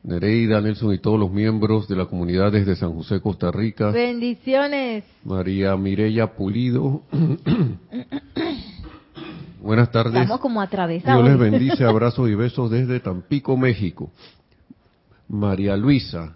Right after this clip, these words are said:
Speaker 1: desde Heidelberg, Alemania. Bendiciones para Nereida, Nelson y para todos.
Speaker 2: Bendiciones.
Speaker 1: Alonso Moreno Valencia, desde Manizales, Caldas, Colombia.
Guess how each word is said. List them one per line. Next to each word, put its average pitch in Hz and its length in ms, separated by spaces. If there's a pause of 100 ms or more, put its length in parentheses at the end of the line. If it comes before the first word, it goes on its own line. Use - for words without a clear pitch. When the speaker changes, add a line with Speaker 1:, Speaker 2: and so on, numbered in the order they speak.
(120)
Speaker 1:
desde 98 280
Heidelberg, 120 640
Alemania. 101 580
Bendiciones 98 680
para 92 480
Nereida, 113 420
Nelson 117 420
y 90 160 (200)
para 87 220
todos. 98 540 (120)
Speaker 2:
Bendiciones. 247 1160 (840)
Speaker 1:
Alonso 120 640
Moreno 120 400
Valencia, 110 560
desde 101 360
Manizales, 101 600
Caldas, 110 500
Colombia. 104 760